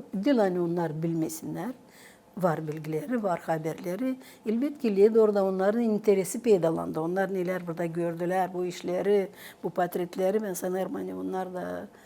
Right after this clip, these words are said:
ta interesle, ta büyük avezle başladılar araştırma. Pek, e, interes, e,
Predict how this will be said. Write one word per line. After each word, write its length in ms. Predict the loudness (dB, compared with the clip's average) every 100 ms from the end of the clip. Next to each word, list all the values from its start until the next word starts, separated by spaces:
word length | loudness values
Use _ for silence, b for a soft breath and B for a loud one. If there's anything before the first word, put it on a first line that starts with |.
| B B -18 -12 -10 -2
ta 220 | -2 0
interesle, 680 | -2 -4 -4 -4 -4 -8 -6
ta 400 | -2 -2 -4 -6 -8
büyük 220 | -10 -10
avezle 640 | -6 -2 -2 -2 -4 -6
başladılar 520 | -8 -6 -6 -4 -4
araştırma. 880 | -2 -4 -6 -10 -14 -10 -8 -8 -10 B B B B 2
Pek, 420 | 2 2 -2 -4
e, 400 | -2 0 0 -2 0
interes, 760 | -2 0 2 2 2 -2 -6
e, 260 | -6 -6